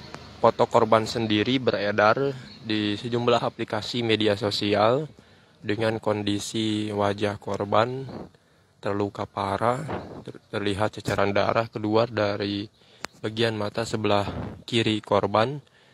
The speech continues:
yang terkapar di rumah sakit. Dan setelah melak-, kami melakukan penelusuran,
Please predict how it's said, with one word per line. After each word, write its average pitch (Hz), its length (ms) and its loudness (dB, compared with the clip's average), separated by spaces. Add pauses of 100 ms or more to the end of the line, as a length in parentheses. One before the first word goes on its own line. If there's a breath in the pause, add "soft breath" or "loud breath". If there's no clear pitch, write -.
(480 soft breath)
yang 98 240 -4
terkapar 104 560 -2
di 101 160 -2
rumah 98 240 -2
sakit. - 720 -6
Dan 98 320 -6 (320)
setelah 113 400 4
melak-, 110 260 -6 (220)
kami 117 160 -2
melakukan 113 480 -4
penelusuran, 104 720 -2